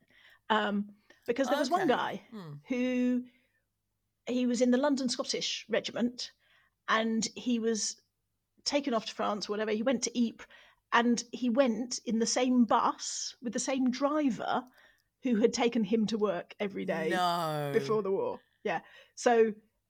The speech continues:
Speaker 1: and they
Speaker 2: Oh,
Speaker 1: went,
Speaker 2: that's
Speaker 1: and, you know,
Speaker 2: delightful.
Speaker 1: it, it would still say the number seventy-three to Stoke Newington on the front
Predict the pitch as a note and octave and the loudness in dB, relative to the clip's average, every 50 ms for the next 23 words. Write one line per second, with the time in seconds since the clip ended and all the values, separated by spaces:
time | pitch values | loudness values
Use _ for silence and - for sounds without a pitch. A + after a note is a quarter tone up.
0 | _ - B3 B3 C#4 C#4+ D4+ F#4 A4 - - - - C4+ C4 A#3+ - D#4 B3 F3 | _ 2 4 6 6 6 6 4 4 2 2 2 2 0 0 0 0 0 2 2
1 | E3+ E3+ - - - F3 D#3+ F#3+ - _ _ _ _ - - D#4 - - - D#4+ | 2 0 0 -2 -6 -8 -10 -10 -10 _ _ _ _ -6 -4 -4 -4 -2 -4 -2
2 | C4 D#4 - - - E4+ D#4+ D#4 A#3 - C#4 C4 C4+ C#4 C4+ A#3 C#4 C4+ C4+ C#4 | 0 0 -2 0 0 -2 -2 -2 0 0 2 2 2 0 0 0 -2 -2 0 -2
3 | B3+ - D4 B3+ C4+ C#4 B3+ - F#4+ G4+ D#4 C4 - G#3+ - B3 - - D4 F#4 | 0 0 0 0 0 0 -2 0 0 0 0 0 -2 -2 -2 -2 -2 -2 -4 -2
4 | F4+ C#4+ A#3+ A3+ F3+ D#3+ D#3+ F3+ A3+ A#3 - F#4 D4 A#3 - - | -2 -2 -2 -2 -4 -6 -6 -6 -4 0 2 2 2 2 0 -6